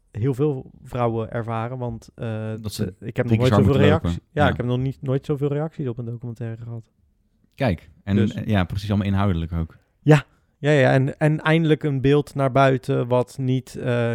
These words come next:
Speaker 1: Kees Molma is of, eh, of, eh, Sheldon of, eh, Rayman of zo.
Speaker 2: Ja, dat is
Speaker 1: Ja.
Speaker 2: wel, dat is wel een beetje het mode-autisme-beeld, hè, wat ze
Speaker 1: Ja.
Speaker 2: in de media
Speaker 1: Ja,
Speaker 2: schetsen
Speaker 1: de,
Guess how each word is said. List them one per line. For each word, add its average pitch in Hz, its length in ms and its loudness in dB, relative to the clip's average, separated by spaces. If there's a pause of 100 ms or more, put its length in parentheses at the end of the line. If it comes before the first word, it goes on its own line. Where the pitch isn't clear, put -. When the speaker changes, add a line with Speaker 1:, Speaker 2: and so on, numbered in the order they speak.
Speaker 1:
Kees 120 320 -4
Molma 117 460 -4
is 113 280 -8
of, 110 300 -12
eh, 113 520 -6 (440)
of, - 200 -16
eh, 117 80 -6
Sheldon 110 560 -6
of, 110 260 -12
eh, 110 360 -8 (460)
Rayman 117 460 -2
of 110 80 -12
zo. 113 220 -12 (160)
Speaker 2:
Ja, 90 300 0 (140)
dat - 120 -4
is 85 60 -4
Speaker 1:
Ja. 92 80 2
Speaker 2:
wel, 95 100 2
dat 101 80 0
is 95 60 -2
wel 104 80 4
een 98 60 4
beetje 98 200 2
het 90 100 -4
mode-autisme-beeld, 87 920 0
hè, 104 120 -2
wat 87 160 -4
ze - 80 -8
Speaker 1:
Ja. 123 60 2
Speaker 2:
in 82 60 0
de 80 60 -2
media 80 300 -2
Speaker 1:
Ja, 147 140 4
Speaker 2:
schetsen 135 200 2
Speaker 1:
de, 127 260 2